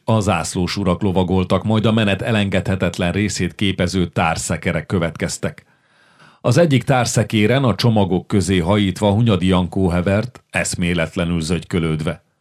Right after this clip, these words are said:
Amikor őfensége Johanneszét kereste a kíséretben, Csupor hadnagy röstelkedve jelentette, hogy Olá Jankó bíz alaposan felöntött este a garatra. Zsigmond bosszúsan bólintott, és visszaugratott Garai nádor és Cillei báró mellé.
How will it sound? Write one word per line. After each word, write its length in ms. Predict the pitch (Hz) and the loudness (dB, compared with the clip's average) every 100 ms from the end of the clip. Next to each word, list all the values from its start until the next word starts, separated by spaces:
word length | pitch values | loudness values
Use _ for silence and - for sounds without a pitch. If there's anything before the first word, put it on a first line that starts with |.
| _ _ _ | _ _ _
Amikor 420 | - 104 98 104 107 | -2 -2 0 2 2
őfensége 680 | 117 123 110 - 113 117 | 2 2 0 2 2 4
Johanneszét 680 | 117 101 92 90 90 - 92 | 4 4 2 0 0 0 -2
kereste 400 | - 104 90 - | 0 0 0 0
a 120 | 87 | -2
kíséretben, 800 | - 117 - 117 104 98 110 107 - - _ - | 0 -2 0 2 2 2 0 -2 -6 -20 _ -4
Csupor 360 | 165 156 110 | 0 2 2
hadnagy 440 | 98 117 110 107 92 | 4 2 4 2 4
röstelkedve 680 | 113 - - 90 95 87 98 | 2 2 0 0 0 0 2
jelentette, 580 | 104 92 90 95 - | 2 2 0 -2 0
hogy 300 | 95 95 - - | 2 0 -2 0
Olá 300 | 117 104 95 | 2 4 4
Jankó 460 | 104 104 98 95 | 4 2 2 2
bíz 320 | 90 101 95 | 4 2 2
alaposan 680 | 92 98 101 92 92 - 87 | 0 2 2 2 -2 -2 -2
felöntött 560 | 104 95 90 80 85 92 | 0 0 0 0 -2 -2
este 260 | 90 98 | -2 -2
a 80 | 82 | 0
garatra. 560 | 87 87 82 - 78 - _ _ _ _ _ _ _ _ _ _ _ _ _ | 0 0 -2 -4 -6 -8 _ _ _ _ _ _ _ _ _ _ _ _ _
Zsigmond 420 | - 151 156 143 | 2 4 4 4
bosszúsan 600 | 120 113 - 98 - 95 | 4 2 0 -2 0 0
bólintott, 640 | 90 127 139 143 156 151 143 | 4 4 2 2 0 0 0
és 180 | 127 - | 0 0
visszaugratott 800 | 107 - 107 92 90 87 90 | -2 2 0 2 0 0 0
Garai 360 | 82 101 95 92 | 0 2 4 2
nádor 520 | 98 98 95 107 113 | 2 0 2 2 4
és 340 | 98 92 - - | 2 2 -2 -4
Cillei 480 | - 90 85 85 80 | -2 0 0 0 2
báró 360 | 87 85 85 80 | 2 2 0 0
mellé. 520 | 80 82 82 78 | -2 -2 -4 -6